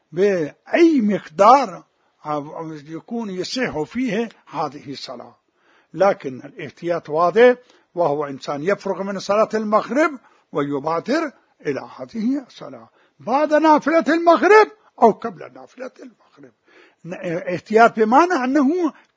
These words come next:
هذا هو قدر متيقن من وقت هذه الصلاة،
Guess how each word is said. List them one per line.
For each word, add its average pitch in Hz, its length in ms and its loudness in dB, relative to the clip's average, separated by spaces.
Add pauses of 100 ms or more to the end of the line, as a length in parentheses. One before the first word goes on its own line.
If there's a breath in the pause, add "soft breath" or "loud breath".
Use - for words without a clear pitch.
هذا 330 500 6
هو 247 340 2 (160)
قدر 320 320 -4
متيقن 311 840 -4 (220 soft breath)
من 254 320 2
وقت 330 300 2
هذه 311 540 6
الصلاة، 294 680 0